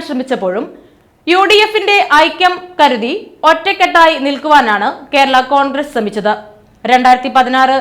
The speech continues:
രണ്ടായിരത്തി ഇരുപത്തിയൊന്ന് വർഷങ്ങളിൽ തോമസ് ഉണ്ണിയാടൻ നിസ്സാര വോട്ടുകൾക്കാണ് പരാജയപ്പെട്ടതെന്നും യാഥാർത്ഥ്യം കോൺഗ്രസ് ഉൾക്കൊള്ളണമെന്നും യു ഡി എഫിൽ അനൈക്യമുണ്ടാക്കുന്ന പ്രസ്താവനകളിൽ നിന്നും യൂത്ത് കോൺഗ്രസ് പിന്മാറണമെന്നും യൂത്ത് ഫ്രണ്ട് നേതൃത്വം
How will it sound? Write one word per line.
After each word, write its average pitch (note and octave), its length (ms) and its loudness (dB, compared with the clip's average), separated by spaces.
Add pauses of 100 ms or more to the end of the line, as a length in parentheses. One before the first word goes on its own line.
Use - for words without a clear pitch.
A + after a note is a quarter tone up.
(140)
രണ്ടായിരത്തി C4+ 400 0 (120)
ഇരുപത്തിയൊന്ന് D#4+ 480 -4 (100)
വർഷങ്ങളിൽ B3 440 -2 (460)
തോമസ് F#4+ 460 4
ഉണ്ണിയാടൻ F#4 380 2 (140)
നിസ്സാര F4+ 340 2 (100)
വോട്ടുകൾക്കാണ് C4+ 580 -2 (160)
പരാജയപ്പെട്ടതെന്നും C4+ 920 0 (440)
യാഥാർത്ഥ്യം D4 540 4 (560)
കോൺഗ്രസ് F#4 440 2 (100)
ഉൾക്കൊള്ളണമെന്നും C#4 640 -2 (600)
യു G4+ 100 4 (100)
ഡി G#4+ 120 4
എഫിൽ A4+ 220 0 (180)
അനൈക്യമുണ്ടാക്കുന്ന F4+ 880 0 (140)
പ്രസ്താവനകളിൽ D#4 840 0
നിന്നും A#3 220 -4 (240)
യൂത്ത് D#4+ 280 -6
കോൺഗ്രസ് F4+ 460 0
പിന്മാറണമെന്നും C4+ 720 -2 (220)
യൂത്ത് C#4+ 220 -6
ഫ്രണ്ട് C4 220 -2 (120)
നേതൃത്വം B3 420 0